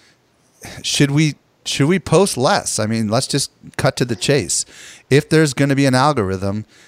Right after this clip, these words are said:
and if there's a good chance that the stuff I posted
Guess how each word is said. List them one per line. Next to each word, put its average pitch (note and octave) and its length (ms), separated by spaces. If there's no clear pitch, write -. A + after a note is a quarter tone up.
and A#2 300
if A#2+ 100
there's C3+ 220
a - 20
good B2+ 240
chance C3 420
that A2 340
the A2 60
stuff - 400
I A2 140
posted A2+ 720